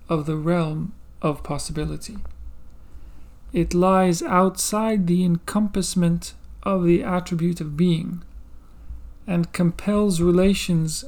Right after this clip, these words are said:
and entities by the oneness of intimacy and the veil of overwhelming power which demarcates the unseen from the visible.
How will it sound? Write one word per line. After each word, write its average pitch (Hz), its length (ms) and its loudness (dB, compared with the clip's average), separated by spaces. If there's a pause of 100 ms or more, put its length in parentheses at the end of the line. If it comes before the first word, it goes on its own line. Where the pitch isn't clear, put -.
and 156 320 -4
entities 165 720 0
by 160 220 -2
the 160 120 0
oneness 175 640 4
of 165 220 -4
intimacy 190 800 0 (1000)
and 160 240 2
the 165 120 6
veil 202 520 4
of 165 240 0
overwhelming 170 840 4
power 185 640 0 (500)
which 170 340 2
demarcates 170 800 2
the 180 180 -2
unseen 165 920 0
from 147 600 -4
the 160 140 0
visible. 151 520 2